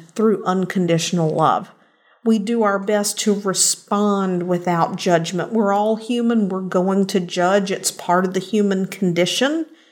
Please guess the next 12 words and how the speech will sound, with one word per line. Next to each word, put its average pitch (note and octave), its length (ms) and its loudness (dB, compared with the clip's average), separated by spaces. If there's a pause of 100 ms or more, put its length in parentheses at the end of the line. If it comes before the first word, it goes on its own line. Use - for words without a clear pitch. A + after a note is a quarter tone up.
(420)
But A#3+ 220 2
growth A3 540 -2
recognize, F#3+ 800 0
is G3 320 0
recognizing G3 920 0
that F3+ 100 0
we F3+ 200 2
are E3+ 140 2 (160)
judging F3 720 0 (1500)
and A3+ 340 2
to G3+ 680 -2 (540)
remember G3+ 880 -2